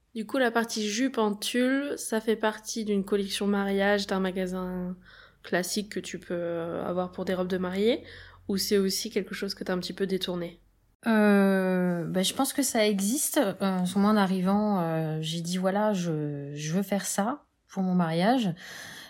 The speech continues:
Speaker 2: Est-ce que vous avez, euh, des, des jupes ? Et, euh, il y en avait. Il y a, il y avait plusieurs choix même, d'ailleurs.
Speaker 1: C'était chez qui ? T'es allée chez qui ?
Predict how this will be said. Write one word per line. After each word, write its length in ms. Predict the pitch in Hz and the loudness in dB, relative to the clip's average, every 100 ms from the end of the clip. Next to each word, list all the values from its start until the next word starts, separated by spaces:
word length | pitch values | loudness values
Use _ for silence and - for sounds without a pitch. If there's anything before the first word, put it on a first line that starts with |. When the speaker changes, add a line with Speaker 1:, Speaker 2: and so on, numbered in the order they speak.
| _ | _
Speaker 2:
Est-ce 220 | - 180 - | -2 -2 0
que 100 | 202 | 0
vous 280 | 180 185 | 0 2
avez, 500 | 185 170 190 202 202 | 4 4 2 2 4
euh, 480 | 180 165 160 156 151 | 4 4 4 2 0
des, 260 | 147 156 151 | 0 0 0
des 160 | 165 | 2
jupes ? 440 | 175 165 214 254 285 247 - | 2 2 0 0 -2 -2 -2
Et, 340 | 190 196 190 | 0 2 2
euh, 220 | 175 165 160 | 0 0 0
il 60 | 180 | 2
y 80 | 190 | 4
en 80 | |
avait. 300 | 180 143 - _ _ - | 4 2 -2 _ _ -4
Il 80 | 190 | 2
y 40 | |
a, 100 | 180 | 4
il 60 | 170 | 6
y 60 | |
avait 140 | 175 175 | 6 4
plusieurs 360 | - 196 190 | 2 2 2
choix 240 | 190 - 147 | 0 0 0
même, 220 | 139 139 | 0 -2
d'ailleurs. 400 | 131 123 - - _ _ - | -2 -4 -6 -14 _ _ -12
Speaker 1:
C'était 280 | - 220 220 | -8 -4 -4
chez 180 | 220 208 | -4 -4
qui ? 260 | - 226 | -6 -8
T'es 120 | 220 | -6
allée 120 | 202 196 | -6 -6
chez 140 | 202 | -8
qui ? 240 | - - | -10 -12